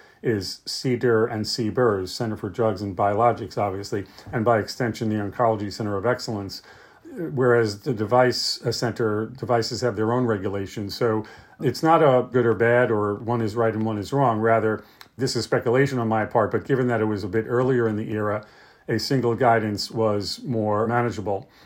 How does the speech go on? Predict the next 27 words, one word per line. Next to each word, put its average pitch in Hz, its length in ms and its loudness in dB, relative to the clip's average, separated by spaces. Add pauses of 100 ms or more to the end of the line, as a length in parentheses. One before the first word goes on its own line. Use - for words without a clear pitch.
(120)
We 131 140 0
decided 120 540 2
to 120 80 -6
go 110 200 2
the 101 140 -2
split 160 340 0
route, 104 380 2
and 110 240 -2
this 104 180 -4
is 113 120 -4
hindsight, 113 420 0
but 110 100 -2
it 110 40 0
was 110 160 -2
the 120 60 0
right 123 240 2
decision. 110 460 -2
It's 104 160 -6
more 127 220 2
of 107 80 -2
what 117 120 -4
might 113 180 -2
be 110 100 -6
called 110 240 0
a 101 40 -4
modular 117 440 0
approach. 139 420 2